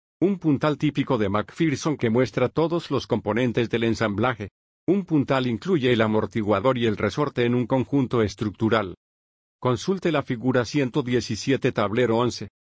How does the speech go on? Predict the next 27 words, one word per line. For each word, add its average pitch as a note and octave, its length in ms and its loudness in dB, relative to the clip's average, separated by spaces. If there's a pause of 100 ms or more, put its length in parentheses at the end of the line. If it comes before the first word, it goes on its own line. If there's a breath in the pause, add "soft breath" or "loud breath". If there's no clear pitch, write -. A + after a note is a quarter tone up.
(140)
La A2 160 0
suspensión E3+ 560 -2
delantera D3+ 560 0
de B2+ 100 0
puntal A#2 420 0
modificada B2 760 0
es C#3 100 0
similar A#2+ 380 0
a A#2 60 2
una A#2 260 2
suspensión C3 600 -2
de C3 120 0
puntal B2 400 0
McPherson D3 580 -2
excepto C3+ 480 0
que C3 160 0
el A#2 100 0
resorte C#3+ 540 0
helicoidal A#2+ 600 0
está C#3 240 -2
asentado B2 580 0
en B2+ 80 0
el G#2+ 140 2
brazo A#2 340 -2
de G#2+ 140 0
control A#2 440 0
inferior, A#2+ 540 -2